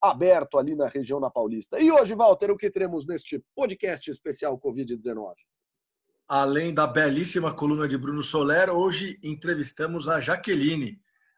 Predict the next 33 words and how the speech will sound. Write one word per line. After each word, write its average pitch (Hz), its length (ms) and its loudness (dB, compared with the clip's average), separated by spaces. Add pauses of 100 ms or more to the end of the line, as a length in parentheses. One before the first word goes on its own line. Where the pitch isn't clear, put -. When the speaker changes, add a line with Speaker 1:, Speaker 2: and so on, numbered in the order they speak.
(120)
Speaker 2:
uma 135 260 -2
brasileira 170 680 2
que - 120 -6
mora 156 240 -2
na 139 140 -4
China, 175 400 -4
especificamente 147 1120 -4
ali 135 160 -2
na 147 120 -4
cidade 135 500 0
da, 127 300 -2 (480)
da 120 760 -2 (500)
usina 165 500 0
hidrelétrica 151 580 0
de, 131 220 -8 (120)
das 127 220 -2
Três 160 240 0
Gargantas, 170 840 0 (420)
belíssima, 143 580 0
por 135 140 -14
sinal, 135 260 -4
maior 135 280 0
do 160 100 -2
mundo. 190 420 -6 (460)
Uma 180 240 2
bela 196 320 4
conversa 151 540 -4
com 143 100 -12
a 135 40 -6
Jaqueline, 139 440 -6
foi 170 220 -6
muito 196 320 -2
interessante 170 760 -6